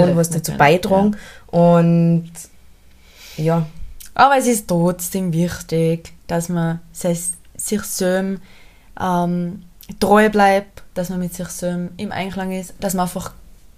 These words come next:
Speaker 1: so gut wie es geht glücklich ist in seinem Leben. Das andere kann man nicht beeinflussen, aber seine eigene Einstellung, die kann man ändern und an der kann man arbeiten und um das geht's auch wieder.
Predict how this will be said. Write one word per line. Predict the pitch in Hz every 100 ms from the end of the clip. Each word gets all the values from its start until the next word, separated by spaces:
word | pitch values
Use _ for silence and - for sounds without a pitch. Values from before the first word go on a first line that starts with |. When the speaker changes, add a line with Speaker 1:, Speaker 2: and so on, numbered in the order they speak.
| - -
Speaker 1:
so | -
gut | 220 269
wie | 254
es | 247
geht | - 202 - -
glücklich | - 214 269 - 240 226
ist | 214
in | 214
seinem | 214 202
Leben. | 202 196 196 202 - - - - - - - - - - - -
Das | 214
andere | 208 214 208
kann | 214
man | 208
nicht | 196
beeinflussen, | 175 165 165 170 - 170 -
aber | 175 165
seine | 170
eigene | 175 196 202
Einstellung, | - 170 - 175 170
die | 170
kann | - 196
man | -
ändern | 180 180 180 180 180 - - - - - - - - -
und | 180
an | 170
der | 170
kann | 170 214
man | 165
arbeiten | 175 175 170 175 170 - - - _ _ - - - _
und | 170
um | 147
das | 139 120
geht's | - -
auch | - -
wieder. | -